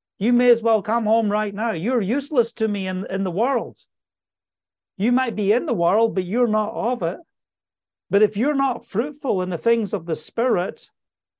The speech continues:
your life will be cut short." That's what the word is saying. That's what he's saying here.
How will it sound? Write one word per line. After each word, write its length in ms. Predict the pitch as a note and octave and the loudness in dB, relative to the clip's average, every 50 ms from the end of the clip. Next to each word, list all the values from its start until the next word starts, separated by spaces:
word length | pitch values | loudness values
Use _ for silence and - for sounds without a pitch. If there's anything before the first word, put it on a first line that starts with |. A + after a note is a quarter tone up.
| _ _ _ _ | _ _ _ _
your 320 | - D#3 G3+ C#4+ D4+ C#4+ B3 | -4 0 2 2 2 2 4
life 420 | A3 A3+ B3 C#4 C4+ A#3+ A3+ - | 4 4 4 2 0 -2 -4 0
will 200 | F#3+ G3 A3+ A#3 | 2 4 4 4
be 160 | G3 A#3 A3+ | 4 0 -2
cut 300 | A3 - G#3 A3 A#3+ - | -4 -4 -4 -4 -4 -4
short." 600 | - - - B3+ D4+ D#4+ G#3 C3 - - - - _ _ _ _ _ _ _ _ _ _ _ _ _ _ _ _ _ _ _ _ _ | -4 -4 -2 0 2 0 0 -2 -6 -12 -20 -20 _ _ _ _ _ _ _ _ _ _ _ _ _ _ _ _ _ _ _ _ _
That's 300 | - F#3 B3 B3+ - - | -2 -2 -2 -2 -4 -4
what 140 | C#4+ B3 G#3 | -2 -2 -2
the 120 | F#3+ F3 F#3+ A3+ | 0 0 2 2
word 180 | A#3+ A#3+ A3+ | 2 2 2
is 140 | A3 A3 F#3+ | 0 -2 -4
saying. 320 | - - A3+ C4 D#4+ D4 F3+ | -4 -2 -2 0 0 0 -2
That's 240 | E3+ A3 G#3+ - | -2 -4 -4 -2
what 120 | A3 A3+ G#3 | 0 0 2
he's 160 | G#3+ G3 - | 0 0 -2
saying 280 | - - G#3 A#3+ D#4+ D4 | -4 -2 -2 -2 0 0
here. 320 | A#3 G#3+ F#3+ C3+ A2+ A2 | 0 0 -2 -4 -6 -12